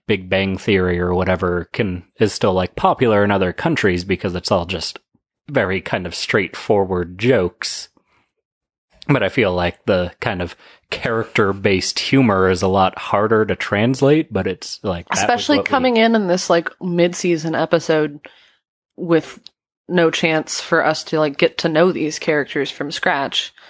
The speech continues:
Speaker 2: Just, like, getting thrown into it, the fact that we could tell that they were, like, really well developed and understand so much of their personalities is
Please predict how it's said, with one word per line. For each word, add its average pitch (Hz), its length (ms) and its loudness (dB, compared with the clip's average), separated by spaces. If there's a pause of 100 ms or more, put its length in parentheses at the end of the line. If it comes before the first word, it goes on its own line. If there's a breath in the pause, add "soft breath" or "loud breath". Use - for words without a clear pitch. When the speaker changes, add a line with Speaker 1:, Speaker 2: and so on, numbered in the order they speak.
(300 loud breath)
Speaker 2:
Just, - 240 0
like, - 160 -2
getting 156 220 -2
thrown 151 340 0
into 156 300 2
it, 113 100 4
the 147 100 -2
fact 143 260 -4
that 135 100 0
we 143 100 -2
could - 160 -4
tell 139 240 0
that 135 100 -2
they 139 140 -2
were, 143 100 -4
like, 139 180 -6
really 147 200 -2
well 139 160 0
developed 143 460 -2
and 156 100 -2
understand 143 580 -2
so 156 120 -6
much 143 180 -4
of - 60 -6
their - 100 -4
personalities - 800 -6
is - 360 -12